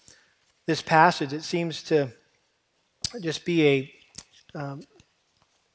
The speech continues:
very clear commentary on what we're seeing, um, going on in our country right now, and perhaps what we see going on in our marriages and our families, at, at our, in our workplaces right now. And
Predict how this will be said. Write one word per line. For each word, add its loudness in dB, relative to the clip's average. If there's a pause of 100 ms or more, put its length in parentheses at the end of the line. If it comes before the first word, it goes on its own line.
(120)
very 2
clear 0
commentary 2
on -2
what -2
we're -4
seeing, -4 (1080)
um, -10
going 0
on 2
in -2
our 0
country -4
right -2
now, -4
and -8 (600)
perhaps 2
what 2 (580)
we -6
see -4
going 0
on 4
in -4
our -2
marriages -2
and -4
our -4
families, -2
at, -6
at -6
our, -6
in -6
our -2
workplaces -4
right -4
now. -4
And -8